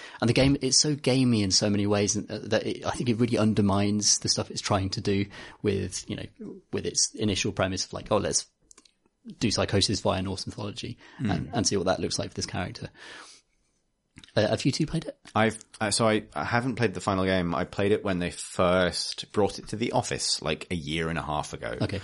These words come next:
Speaker 2: So that was a bit of, that was a little bit of combat and the basic themes and some of the pattern finding stuff.
Speaker 1: Hmm.
Speaker 2: I'm really looking forward to it, actually, but I wanna block out time to, like, play it in one go pretty
Speaker 1: Yeah.
Speaker 2: much. Like, I kinda want to have that experience and then put it down and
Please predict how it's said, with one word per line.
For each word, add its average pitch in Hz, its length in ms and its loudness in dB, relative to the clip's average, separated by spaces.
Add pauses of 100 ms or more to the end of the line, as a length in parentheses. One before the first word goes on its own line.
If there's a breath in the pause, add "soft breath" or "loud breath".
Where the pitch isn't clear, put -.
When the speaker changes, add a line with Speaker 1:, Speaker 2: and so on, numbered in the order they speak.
Speaker 2:
So 95 140 0
that 95 140 4
was 90 120 0
a 87 40 -2
bit 82 180 0
of, 80 60 2
that 73 100 2
was 82 80 -2
a 82 40 -4
little 87 140 0
bit 85 100 -2
of 85 60 -4
combat 76 460 -2
and 78 240 -4
the 76 40 -8
basic 71 320 -4
themes 71 400 -6
and 73 200 -8
some 82 120 -4
of 73 40 -6
the 71 60 -6
pattern - 300 -4
finding 64 380 -8
stuff. - 460 -8
Speaker 1:
Hmm. 101 140 -2 (260 loud breath)
Speaker 2:
I'm 95 100 0
really 120 180 4
looking 90 140 0
forward 87 260 2
to - 60 -6
it, 52 40 -2
actually, 65 260 -8
but 65 180 -4
I 67 100 -4
wanna 73 180 -6 (100)
block - 240 -6
out - 160 -6
time - 260 -6
to, - 80 -10
like, 69 200 -6 (360)
play 80 260 2
it - 80 0
in 85 140 -4
one 82 340 -2
go 85 340 0
pretty 101 260 2
Speaker 1:
Yeah. 104 60 0
Speaker 2:
much. 107 340 0
Like, 85 160 0
I 80 60 -4
kinda 90 200 0
want 80 240 -4
to 80 60 -8
have 80 160 -2
that 78 140 -4
experience 71 560 -6
and 73 80 -8
then 69 100 -8
put 73 160 -10
it - 80 -18
down 71 260 -4
and 67 200 -10